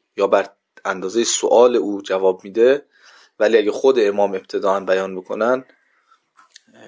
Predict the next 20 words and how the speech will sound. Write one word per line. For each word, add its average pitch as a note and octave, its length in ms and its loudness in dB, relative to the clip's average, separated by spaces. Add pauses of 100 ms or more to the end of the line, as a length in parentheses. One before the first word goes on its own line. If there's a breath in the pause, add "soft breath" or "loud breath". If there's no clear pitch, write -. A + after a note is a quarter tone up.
این A2+ 320 -10
رو، G2+ 200 -4
لحاظ G2+ 420 0
رو G#2 80 -6
نمی‌کنن. G2+ 600 -2
یا C#3+ 180 4
در C3 200 4
شکل C3+ 540 -4
دیگری A#2+ 520 0
این B2 180 -6
مطلب A#2+ 380 0
رو B2 100 4
بیان A#2 320 2
کردن، B2+ 460 2 (600 soft breath)
گفتن A#2+ 380 -2
وقتی A#2 340 0
که G#2+ 400 2
امام A2 420 0
دعا A2+ 540 4
می‌خواند G#2 920 -4